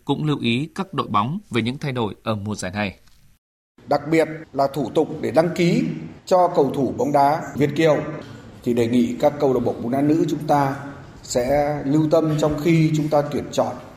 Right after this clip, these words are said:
Speaker 2: hoặc là làm thủ tục, nó phải được thật đầy đủ, đảm bảo được là những cái cầu thủ ấy không những tốt, giỏi về chuyên môn mà còn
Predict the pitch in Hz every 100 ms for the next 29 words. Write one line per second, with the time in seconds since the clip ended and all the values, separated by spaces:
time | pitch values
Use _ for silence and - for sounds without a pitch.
0 | - - - - 113 113 117 113 104 107
1 | 101 90 98 127 117 - - - - -
2 | 127 135 104 110 104 117 107 101 101 -
3 | - - - - - - - 123 120 131
4 | 117 135 143 - - - - - 117 120
5 | 117 113 - - 147 131 123 113 165 226
6 | - - - - - 170 185 190 185 254
7 | 247 247 - - 143 123 - 104 180 175
8 | 185 170 - - - - - - 120 123
9 | 120 120 113 107